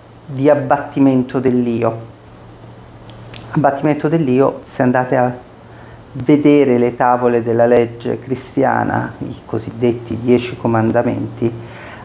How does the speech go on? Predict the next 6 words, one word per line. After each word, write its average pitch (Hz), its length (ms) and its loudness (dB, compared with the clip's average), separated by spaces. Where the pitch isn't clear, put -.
altro 147 500 0
non 139 200 0
sono 127 680 -2
che 127 240 2
la 123 200 4
prima 127 640 2